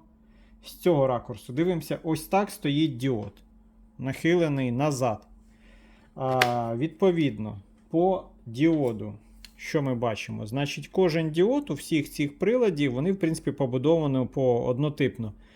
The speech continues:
Так, видно вам? Намагаюсь, щоб було видно.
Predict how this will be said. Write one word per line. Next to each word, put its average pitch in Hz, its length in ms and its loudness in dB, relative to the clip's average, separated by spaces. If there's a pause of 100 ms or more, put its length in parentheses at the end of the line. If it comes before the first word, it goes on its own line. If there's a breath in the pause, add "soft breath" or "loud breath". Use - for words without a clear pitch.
(500 soft breath)
Так, 107 260 -12
видно 151 320 0
вам? 107 180 -4 (1400)
Намагаюсь, 165 540 0
щоб 127 220 -4
було 143 280 2
видно. 147 440 0